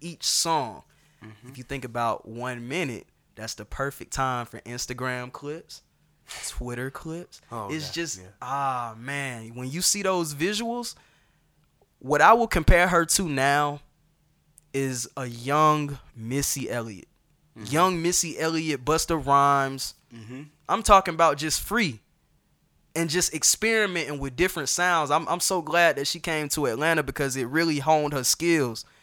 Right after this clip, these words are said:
Speaker 1: and she, she really verged out onto something. She, she went out onto something different.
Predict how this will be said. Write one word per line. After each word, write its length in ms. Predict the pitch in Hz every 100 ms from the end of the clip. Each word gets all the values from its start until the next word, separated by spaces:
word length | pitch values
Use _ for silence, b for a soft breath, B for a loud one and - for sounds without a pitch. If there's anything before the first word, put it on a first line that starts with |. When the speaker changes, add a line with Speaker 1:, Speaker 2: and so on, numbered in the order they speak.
| b b b
Speaker 1:
and 160 | 131
she, 220 | 123 165 156
she 160 | 170
really 460 | 160 185 175 147 - _ -
verged 600 | 120 151 180 175 151 165
out 160 | 165
onto 220 | 160 143 127
something. 340 | - 139 -
She, 200 | - 160 -
she 280 | - 156 135 b b b
went 240 | 127 220 214
out 160 | 202
onto 200 | 190 180
something 420 | - 190 180 147
different. 460 | 123 175 196 131 -